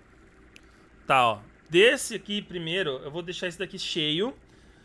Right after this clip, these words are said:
Daí depois eu vou lá pra cima, encho até uma parte da metade ali, mais ou menos, e depois eu vou pro outro.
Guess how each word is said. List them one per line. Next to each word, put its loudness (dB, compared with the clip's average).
Daí 0
depois 0
eu 2
vou 0
lá 4
pra 0
cima, -2
encho -4
até 0
uma 0
parte 4
da 0
metade 2
ali, 0
mais -2
ou -2
menos, -2
e -6
depois 0
eu 0
vou -4
pro -2
outro. 0